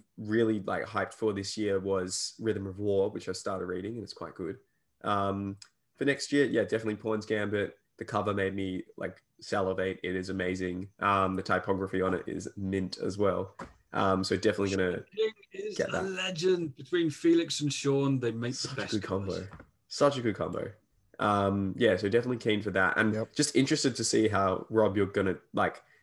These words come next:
Speaker 1: make something that retains a lot of the spirit of Never Die while also being presumably about a different set of characters, um, and a totally, you know, different standalone story. So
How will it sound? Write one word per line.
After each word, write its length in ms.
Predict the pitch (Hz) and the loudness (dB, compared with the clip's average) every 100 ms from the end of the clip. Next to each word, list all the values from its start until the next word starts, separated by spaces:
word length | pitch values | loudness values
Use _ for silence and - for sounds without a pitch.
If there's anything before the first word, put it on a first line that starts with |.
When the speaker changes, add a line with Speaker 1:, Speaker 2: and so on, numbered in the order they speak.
| _ - | _ -2
Speaker 1:
make 260 | 117 113 - | 2 2 4
something 380 | 110 101 107 101 | 2 2 2 2
that 200 | 95 - _ _ _ - | 0 -2 _ _ _ 0
retains 520 | 117 - 120 127 117 | 0 2 4 4 4
a 60 | 110 | 4
lot 160 | 110 | 4
of 120 | 107 | 4
the 480 | 101 98 95 - - - | 2 0 0 -2 -4 -4
spirit 460 | - - 123 113 95 | -4 0 4 4 4
of 240 | 104 98 | 2 2
Never 240 | 104 107 101 | 0 0 0
Die 300 | 98 95 92 | 2 2 2
while 260 | 95 95 | 0 0
also 220 | 101 - 98 | -2 -2 -2
being 380 | 98 92 95 - _ _ _ - | -2 -2 -6 -10 _ _ _ 0
presumably 540 | 165 196 190 131 135 | 2 4 4 4 6
about 480 | 110 110 104 98 - - | 6 4 2 -2 -6 -2
a 140 | 107 | 0
different 400 | 104 110 - 104 | 0 0 0 -2
set 160 | - 104 | 0 -2
of 80 | 98 | 0
characters, 760 | 104 104 - 98 92 - - _ - | -2 -4 -2 -4 -4 -8 -12 _ -2
um, 300 | 98 90 90 | 0 0 0
and 120 | 95 | -2
a 60 | |
totally, 560 | 95 - 101 98 92 92 _ _ _ _ - | -2 -4 -2 -2 -4 -6 _ _ _ _ -4
you 80 | 95 | -2
know, 160 | 87 107 _ _ | -2 -6 _ _
different 300 | 113 101 98 | -6 -4 -4
standalone 520 | - - 101 95 92 90 | -6 -4 -2 -2 -4 -6
story. 340 | - 101 92 101 | -2 0 0 -2
So 360 | - 107 101 | 2 2 2